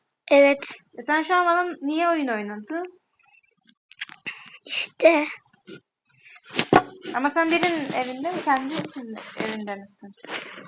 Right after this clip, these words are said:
Speaker 1: Evet. Kendi evimdeyim. Hadi kendi evimi bul.
Speaker 2: Ama sen neden bana ona öyle bir şey yaptın?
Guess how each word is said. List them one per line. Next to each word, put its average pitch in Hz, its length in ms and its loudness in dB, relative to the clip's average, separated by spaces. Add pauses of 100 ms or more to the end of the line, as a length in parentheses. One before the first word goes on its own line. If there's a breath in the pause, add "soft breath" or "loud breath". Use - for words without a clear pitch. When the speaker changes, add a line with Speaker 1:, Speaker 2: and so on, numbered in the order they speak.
(200)
Speaker 1:
Evet. 311 240 0 (1000)
Kendi 285 260 4
evimdeyim. 285 500 2 (560 soft breath)
Hadi 349 260 8
kendi 311 320 4
evimi 311 320 8
bul. 294 80 2
Speaker 2:
Ama 320 180 6
sen 370 160 2 (140)
neden 370 260 -2
bana 302 280 2
ona 247 120 -4 (240)
öyle 220 140 -2
bir 214 60 -10 (100)
şey 233 100 -6
yaptın? 220 560 -10